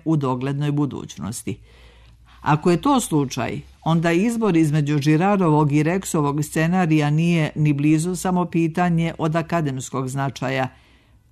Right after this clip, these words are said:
Ono uključuje vrednost koju naša civilizacija s pravom sagledava kao glavni, možda čak i jedini razlog za svoju veličinu.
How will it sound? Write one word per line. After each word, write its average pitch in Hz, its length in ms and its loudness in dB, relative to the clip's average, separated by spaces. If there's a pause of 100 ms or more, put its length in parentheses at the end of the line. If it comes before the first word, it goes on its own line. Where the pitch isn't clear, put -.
(240)
Ono 175 280 4
uključuje 185 580 2
vrednost 175 680 2
koju 151 240 2
naša 143 340 -2
civilizacija 147 1000 0
s - 80 -10
pravom 151 460 0
sagledava 156 680 0
kao 147 280 0
glavni, 156 500 2
možda 139 380 0
čak 135 280 -6
i 143 100 2
jedini 165 420 2
razlog 139 520 -2
za 135 180 -4
svoju 131 340 -4
veličinu. 139 640 -2